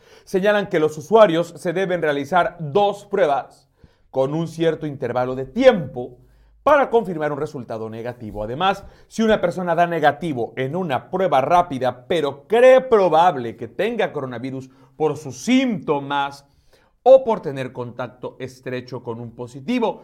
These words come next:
se recomienda que se realice una prueba más concluyente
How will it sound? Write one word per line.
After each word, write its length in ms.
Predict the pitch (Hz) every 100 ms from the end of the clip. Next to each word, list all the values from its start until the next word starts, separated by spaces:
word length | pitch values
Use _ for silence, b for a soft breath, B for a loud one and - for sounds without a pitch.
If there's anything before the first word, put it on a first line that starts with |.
| _
se 220 | - 202
recomienda 500 | 180 165 143 135 131
que 120 | 135
se 120 | 139 135
realice 340 | 120 123 127
una 180 | 120 117
prueba 260 | 117 113
más 200 | 110 120
concluyente 1000 | - 110 104 107 107 139 120 113 135 143